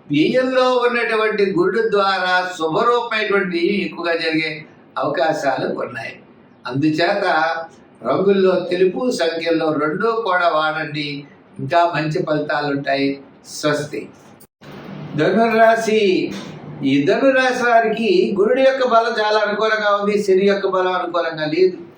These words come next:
అర్ధాష్టమ శని, సప్తమ గురుడు. అంటే, కుటుంబ ఆర్థిక సంతానపరమైన వ్యవహారాలు చాలా చక్కని ప్రోత్సాహం లభిస్తాయి. ఆత్మస్థైర్యంతో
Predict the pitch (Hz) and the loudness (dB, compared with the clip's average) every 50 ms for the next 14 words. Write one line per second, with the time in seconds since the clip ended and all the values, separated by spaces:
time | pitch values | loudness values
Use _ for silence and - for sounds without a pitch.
0 | - - - - - - - - - 156 156 160 190 208 220 226 233 226 - 226 | -20 -20 -20 -20 -20 -20 -12 -6 -4 -2 -2 0 2 2 4 2 2 0 -4 -4
1 | 220 220 214 202 - 220 220 226 247 254 269 285 - - - - - - - - | -2 -2 -2 -2 0 0 0 0 0 -2 -4 -6 -8 -10 -18 -20 -20 -14 -4 0
2 | 226 233 226 226 226 220 202 202 196 190 190 185 175 170 147 135 - - - - | 0 0 0 0 -2 0 0 0 0 2 2 2 2 2 -2 -4 -4 -6 -10 -14
3 | - - - - - - - - 214 220 226 254 254 262 262 262 262 - - - | -20 -20 -20 -20 -20 -20 -10 -6 -4 -2 0 2 2 2 2 0 -2 -6 -12 -16
4 | - - - - - - 202 269 269 269 262 247 247 247 247 247 247 226 220 233 | -20 -20 -20 -18 -8 -4 0 0 2 4 4 2 2 2 2 0 0 0 2 2
5 | 226 226 226 226 220 220 214 214 208 208 208 208 208 208 202 202 196 196 196 208 | 0 2 2 2 2 2 0 0 -2 -2 0 0 0 0 2 2 4 4 4 4
6 | 214 226 233 233 220 214 214 220 214 196 - - 185 190 196 202 202 196 196 - | 2 2 2 2 2 2 2 2 2 0 0 -2 0 0 2 2 2 0 -2 -2
7 | - 180 180 - 202 196 196 - - 185 180 185 185 - 175 185 185 180 170 165 | -4 -4 -4 -2 -2 -2 -4 -2 -2 -2 -2 -2 -2 -4 -4 -4 -2 -2 -2 -2
8 | - 185 185 180 - - 185 165 151 143 - - - - - - - - - - | 2 2 2 2 2 0 0 0 0 -2 -6 -10 -14 -20 -20 -20 -20 -20 -10 -4
9 | 135 139 180 202 208 - - 208 202 196 196 - 196 196 190 196 196 185 185 196 | 0 2 2 2 0 -2 -2 -2 -2 -2 -2 -2 0 2 4 4 2 2 2 0